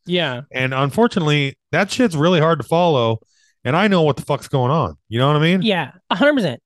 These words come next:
Speaker 1: You know what I think sucks so much about it is, like, the Coruscant we see in Andor, I recognize that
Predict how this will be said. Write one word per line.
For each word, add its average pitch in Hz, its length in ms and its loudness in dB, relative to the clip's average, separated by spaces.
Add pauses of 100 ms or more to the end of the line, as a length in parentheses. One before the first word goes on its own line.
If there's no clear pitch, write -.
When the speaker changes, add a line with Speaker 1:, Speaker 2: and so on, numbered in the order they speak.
Speaker 1:
You 247 120 4
know 403 80 4
what 381 120 4
I 233 120 2
think 226 240 -2
sucks - 280 -2 (140)
so 170 200 -2
much 156 240 -2
about 123 200 -4
it 127 80 -4
is, 131 320 -10 (1600)
like, 214 400 0 (600)
the 180 240 -2
Coruscant 254 760 0
we 208 160 -2
see 175 640 -4
in 156 340 -2 (120)
Andor, 147 720 -6 (1080)
I 208 320 2
recognize 175 840 0
that 123 320 -2